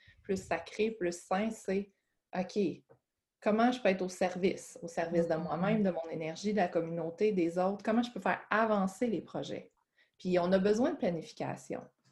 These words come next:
Speaker 1: sais, dans la vie pour faire avancer les choses, mais ton titre, quel, quel type de planification tu as
Speaker 2: Mm.
Speaker 1: besoin ? Puis quelle action tu dois mettre ?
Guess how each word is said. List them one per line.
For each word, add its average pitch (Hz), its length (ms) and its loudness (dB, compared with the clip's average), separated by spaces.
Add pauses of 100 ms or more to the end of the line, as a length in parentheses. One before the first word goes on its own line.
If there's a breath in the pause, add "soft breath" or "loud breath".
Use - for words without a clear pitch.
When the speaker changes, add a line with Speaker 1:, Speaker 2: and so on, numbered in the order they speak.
(220)
Speaker 1:
sais, 202 60 2
dans 180 180 2
la 165 140 -6
vie 202 100 0
pour 185 160 -6
faire 170 160 -2
avancer 170 360 -2
les 156 80 0
choses, 170 400 -2
mais 165 200 -6 (460)
ton 233 220 4
titre, 220 340 0
quel, 208 400 -2
quel 294 220 2
type 254 240 2
de 175 80 0
planification - 720 -6
tu 185 60 -4
as 185 40 -2
Speaker 2:
Mm. 180 80 -2
Speaker 1:
besoin ? - 340 -2 (380)
Puis - 120 -20
quelle 208 200 4
action 233 440 0
tu - 160 -10
dois 160 180 0
mettre ? - 440 -12